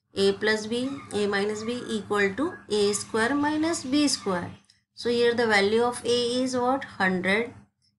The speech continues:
So we are writing hundred square. Value of B is what? Three. So we are substituting B.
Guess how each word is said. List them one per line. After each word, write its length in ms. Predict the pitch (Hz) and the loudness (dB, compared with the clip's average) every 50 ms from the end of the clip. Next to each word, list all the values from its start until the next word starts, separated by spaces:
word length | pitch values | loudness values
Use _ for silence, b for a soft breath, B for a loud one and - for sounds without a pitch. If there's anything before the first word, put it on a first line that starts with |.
| _ _ | _ _
So 220 | - - - 202 | -10 -6 -4 -4
we 160 | 196 208 202 | -2 0 0
are 60 | 190 190 | 0 2
writing 280 | 190 190 185 202 202 | 0 0 -2 -2 -2
hundred 500 | 202 202 190 190 185 185 190 196 226 247 | 0 0 0 0 0 0 0 0 0 -2
square. 400 | 240 - - 240 233 233 240 247 | -2 -2 -2 0 0 0 0 0
Value 380 | 233 226 202 196 196 202 208 208 | -2 -2 -2 0 0 0 0 0
of 180 | 202 196 196 | 0 -2 -2
B 280 | 185 214 220 220 220 220 | -2 -2 -2 -2 -2 -2
is 120 | 226 220 | -4 -2
what? 300 | 233 226 226 226 226 226 | -2 0 0 -2 -2 -4
Three. 220 | - 226 247 262 269 | -6 -2 -2 0 0
So 180 | 262 - 233 | 0 0 -2
we 120 | 214 214 208 | -2 -4 -4
are 60 | 196 | -4
substituting 720 | 190 - 196 196 - - 233 226 240 254 233 254 254 254 254 | -4 -4 -6 -6 -6 -8 -6 -6 -6 -4 -4 -2 -2 -2 -2
B. 220 | 247 247 254 262 | -4 -4 -6 -8